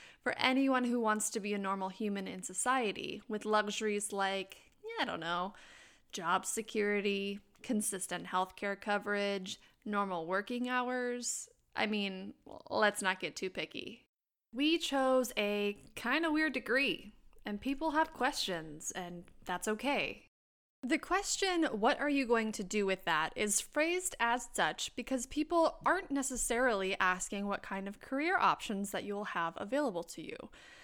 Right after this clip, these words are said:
though that is certainly a potential aspect of the question.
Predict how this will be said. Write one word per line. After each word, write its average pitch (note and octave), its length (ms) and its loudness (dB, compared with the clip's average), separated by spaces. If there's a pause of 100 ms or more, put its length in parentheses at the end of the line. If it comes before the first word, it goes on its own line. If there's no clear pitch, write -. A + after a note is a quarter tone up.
(160)
though A#3 100 2
that G#3+ 160 6
is G3+ 320 2
certainly G#3 600 -2
a G3 120 -2
potential B3+ 580 -2
aspect F3+ 560 -2
of F3 200 -4
the F3+ 80 -16
question. - 640 -2